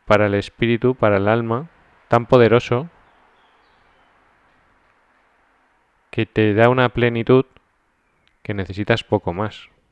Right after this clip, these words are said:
Ahora, ¿que quieres abundancia financiera? Deséala y siéntela. Es que yo siempre la he sentido. Y lo sé que nuestros ingresos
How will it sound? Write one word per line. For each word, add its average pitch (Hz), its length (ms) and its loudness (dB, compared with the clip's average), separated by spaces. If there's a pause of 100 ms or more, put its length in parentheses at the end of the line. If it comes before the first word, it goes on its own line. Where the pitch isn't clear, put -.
(1800)
Ahora, 98 500 2
¿que 101 140 -10
quieres 117 380 -2
abundancia 127 600 0
financiera? 120 680 -4 (1000)
Deséala 104 680 -4 (540)
y 101 100 -8
siéntela. 117 580 -4 (1200)
Es - 100 -20
que 117 120 -2
yo 117 100 4
siempre 143 300 -2
la 123 80 4
he 113 40 2
sentido. 107 520 -6 (1600)
Y 98 320 -6
lo 92 160 -4
sé 139 320 0
que 98 480 -6
nuestros 95 540 -14
ingresos 107 680 -4